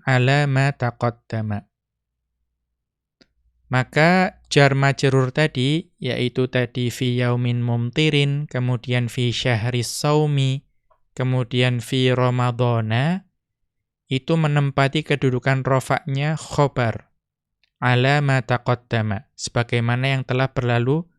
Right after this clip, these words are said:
sebelumnya. Bahwa i'rab seperti ini itu lebih mudah dibandingkan kita mentakdirkan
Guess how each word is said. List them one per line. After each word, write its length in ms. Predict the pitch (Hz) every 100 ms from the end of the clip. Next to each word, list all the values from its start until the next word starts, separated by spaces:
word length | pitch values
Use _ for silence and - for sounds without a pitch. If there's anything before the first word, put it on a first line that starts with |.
| _ -
sebelumnya. 720 | - 131 135 143 127 104 98 _ _ _ _ _ _ _ _ _ _ _
Bahwa 560 | 120 113 120 139 165 -
i'rab 340 | 143 135 135
seperti 460 | - - 135 135 135
ini 160 | 156
itu 80 | 165
lebih 240 | 160 - 135
mudah 420 | 151 - 110 - _ _ _ _ _ _ _ _ -
dibandingkan 960 | 120 127 117 117 110 110 135 156 165
kita 560 | 135 117 131 143 175 - _ _ _
mentakdirkan 1160 | 131 131 123 131 120 - 160 156 127 139 160